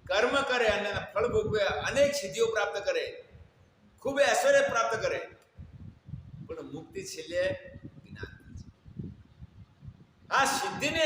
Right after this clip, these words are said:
ઐશ્વર્ય જે છે એ મુક્તિમાં બાધક છે, પણ હા, એક, એમ એક પણ છે, કદાચ એ સિદ્ધિ અને મુક્તિનો પ્રયોગ વિશ્વ કલ્યાણ માટે કરે,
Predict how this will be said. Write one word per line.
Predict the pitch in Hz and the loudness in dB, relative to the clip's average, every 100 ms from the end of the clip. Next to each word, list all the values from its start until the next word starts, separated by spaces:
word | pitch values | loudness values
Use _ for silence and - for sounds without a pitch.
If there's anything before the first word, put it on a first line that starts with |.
| 285 | 4
ઐશ્વર્ય | - 285 294 277 | 4 4 4 4
જે | 277 254 | 2 2
છે | 262 | 4
એ | 254 220 | 4 2
મુક્તિમાં | - 254 262 | -4 -4 0
બાધક | 220 262 - | 4 4 2
છે, | 220 | -2
પણ | 220 220 170 | -4 -6 -6
હા, | 170 226 165 - 202 | 0 0 0 -2 -4
એક, | 214 | -4
એમ | 208 190 226 | -4 -6 0
એક | 240 254 | 0 0
પણ | 262 | -2
છે, | - 151 - - - - - - - | -6 -8 -10 -14 -16 -18 -20 -20 -10
કદાચ | 175 180 233 240 240 180 208 | -6 0 2 4 2 -4 -4
એ | 233 | -4
સિદ્ધિ | - 147 123 - 208 233 | -4 -8 -14 -14 -2 0
અને | 220 202 185 | 0 -2 -8
મુક્તિનો | 151 165 - - 175 202 | -10 -14 -18 -20 -10 -10
પ્રયોગ | - 170 180 135 104 - - - - - - - - - - | -8 -6 -2 -2 -4 -14 -18 -20 -20 -18 -18 -20 -20 -20 -8
વિશ્વ | 240 - 302 | -4 0 2
કલ્યાણ | 277 269 269 262 | 2 2 2 2
માટે | 247 240 | 2 2
કરે, | 214 160 - | 0 -2 -4